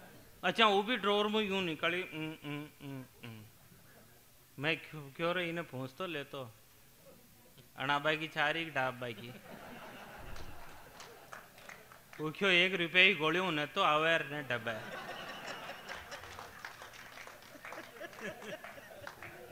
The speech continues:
टेंशन लेबा उकटे काम ही कौन है?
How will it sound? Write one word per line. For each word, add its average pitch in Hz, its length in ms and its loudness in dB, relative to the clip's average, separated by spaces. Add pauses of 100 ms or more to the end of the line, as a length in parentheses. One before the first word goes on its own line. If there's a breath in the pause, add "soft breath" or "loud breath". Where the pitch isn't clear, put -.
(840)
टेंशन 208 340 10
लेबा 294 340 12
उकटे 311 280 8
काम 277 320 10
ही 349 80 4
कौन 269 220 2
है? 151 340 -6